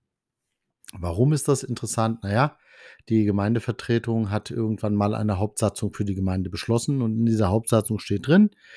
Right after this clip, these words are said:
dass grundsätzlich jede Neueinstellung ab einer gewissen Gehaltsstufe, nämlich der Gehaltsstufe S acht, A acht, ähm, einen sogenannten Gremienvorbehalt hat. Das heißt, die Gemeindevertretung muss dem zustimmen. Und das war jetzt auch so.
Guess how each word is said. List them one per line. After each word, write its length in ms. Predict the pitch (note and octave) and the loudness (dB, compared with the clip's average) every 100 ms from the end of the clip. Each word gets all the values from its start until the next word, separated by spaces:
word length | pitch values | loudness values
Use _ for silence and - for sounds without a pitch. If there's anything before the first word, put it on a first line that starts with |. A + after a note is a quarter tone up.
| - - _ | -20 -20 _
dass 300 | - A2+ - | 2 4 2
grundsätzlich 680 | - A#2+ C3 B2 A2+ A2 - | 2 2 4 2 0 -4 -2
jede 200 | B2 B2 | 0 0
Neueinstellung 880 | A2+ A#2+ B2 A#2+ A#2 - A#2 A2+ A#2 | 0 0 0 -4 -4 -4 -2 -2 -4
ab 180 | A2 | -6
einer 200 | - G2+ | -6 -4
gewissen 300 | G2 G2+ - | -2 -4 -4
Gehaltsstufe, 800 | F#2 F2 A#2 - - C3 - C3 B2 | -6 -4 -4 -4 -4 -4 -2 -2 -2
nämlich 280 | G#2 F#2+ - | -4 -8 -8
der 140 | F2+ | -10
Gehaltsstufe 760 | F2 F2 F2+ - F#2 - F#2 - - | -8 -10 -12 -14 -16 -14 -16 -16 -12
S 240 | G2 F2+ - | -10 -10 -8
acht, 340 | A2+ - - | -8 -10 -10
A 260 | G2+ G#2+ A#2 | -8 -6 -8
acht, 220 | - _ _ _ - - - _ - | -10 _ _ _ -20 -20 -20 _ 0
ähm, 360 | A2 G#2+ G#2 - | 2 2 -2 -2
einen 240 | G2+ G2+ | -2 0
sogenannten 500 | F2+ G#2 G#2+ G#2+ A2+ | 0 2 4 2 0
Gremienvorbehalt 880 | F#2 G2+ A#2 A2+ - G2+ F#2 F#2+ F#2 | 0 4 6 6 4 2 2 0 -2
hat. 120 | F#2+ | -6
Das 140 | F#2+ A2 | -4 -2
heißt, 180 | G2 | -2
die 80 | G#2+ | 0
Gemeindevertretung 800 | G2 F2+ G2+ G2+ G2+ - G2 F#2+ | 0 0 -2 -2 -4 -4 -4 -2
muss 180 | F#2 - | -2 -2
dem 200 | G2+ F#2 | -2 -4
zustimmen. 460 | - G2 - F2+ G#2+ | -4 -8 -2 0 0
Und 160 | C3 | 4
das 260 | D3+ - - - - - | 4 2 -2 -12 -20 0
war 140 | A2 | 4
jetzt 420 | A2+ A2 - - - | 6 6 2 0 2
auch 160 | C3+ | 2
so. 320 | - A#3 A#3+ | 6 4 4